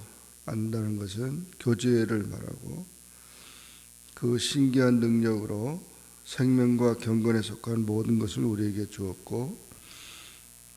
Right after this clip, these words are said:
자기의 영광과 덕으로서 우리를 부르셨다. 그리고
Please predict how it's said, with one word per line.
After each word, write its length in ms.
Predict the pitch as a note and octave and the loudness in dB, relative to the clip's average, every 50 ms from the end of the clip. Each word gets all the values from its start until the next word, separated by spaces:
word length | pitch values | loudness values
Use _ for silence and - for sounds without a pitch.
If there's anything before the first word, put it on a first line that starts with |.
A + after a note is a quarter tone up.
| - - - - - - - - - - - - - - - - - - - | -20 -20 -20 -20 -20 -20 -20 -20 -20 -20 -20 -20 -20 -20 -20 -20 -20 -14 -8
자기의 600 | - - A#2+ A#2+ A2+ A#2 C3 C3+ C3+ C3+ C3 B2+ | -2 2 2 2 4 4 6 8 10 10 10 10
영광과 640 | B2 A#2+ A#2+ A#2+ A#2+ A#2+ A#2 A#2 A#2 A#2 A#2 A#2 A2+ | 10 8 8 8 8 8 8 6 6 6 4 2 2
덕으로서 580 | - A2 G#2+ G2+ A2 G#2+ G#2+ G#2 - - A#2 G#2+ | 2 0 0 0 0 0 -2 -2 -2 0 0 0
우리를 440 | G2 G#2 G#2+ G#2 G#2+ G#2 G2+ G2 - - | 0 0 0 0 0 -2 -4 -6 -8 -12
부르셨다. 920 | - - A#2 A#2 B2 G#2 F#2+ G2 F#2 - - - F2 F2 E2 E2 - G2+ G#2 - - - - - - - - - - - - - - - - - - - - - - - - - - - - - - - | -8 -4 0 2 2 2 0 -2 -4 -6 -8 -10 -8 -8 -8 -10 -12 -16 -18 -18 -20 -20 -20 -20 -20 -20 -20 -20 -20 -20 -20 -16 -16 -14 -14 -14 -16 -16 -18 -18 -20 -20 -20 -20 -20 -20 -20 -20 -20 -20
그리고 680 | - - F3+ D3 - A#2+ A2+ A2+ G#2 G2 F#2 - - - | -16 -12 -10 -8 -4 -2 -2 -2 -2 -4 -6 -10 -12 -16